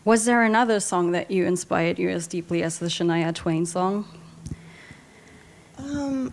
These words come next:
Speaker 2: I think many songs have inspired me, and, um,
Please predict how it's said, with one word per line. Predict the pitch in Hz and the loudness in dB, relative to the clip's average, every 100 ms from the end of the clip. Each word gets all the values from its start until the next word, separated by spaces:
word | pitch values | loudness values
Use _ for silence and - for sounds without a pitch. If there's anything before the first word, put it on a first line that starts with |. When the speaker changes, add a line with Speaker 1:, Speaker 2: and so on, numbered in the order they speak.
| - | 0
Speaker 2:
I | 240 | 0
think | 233 302 330 - 240 | 2 4 4 2 2
many | 220 202 190 202 220 | 4 6 6 6 4
songs | - 202 190 196 202 185 - | 2 4 4 4 2 -2 -4
have | - 196 185 | -2 0 2
inspired | 190 - - - 190 - 185 - | 2 0 0 2 2 2 0 0
me, | 170 165 170 - - - - - - - - - - | 2 2 0 -6 -16 -20 -20 -20 -20 -20 -20 -14 0
and, | 185 185 180 175 - - - - - - - - - - - - - - - - - - - | 4 4 4 0 -8 -18 -20 -20 -20 -20 -20 -20 -20 -20 -18 -18 -20 -20 -20 -20 -20 -16 -4
um, | 196 196 190 190 | 0 0 0 -4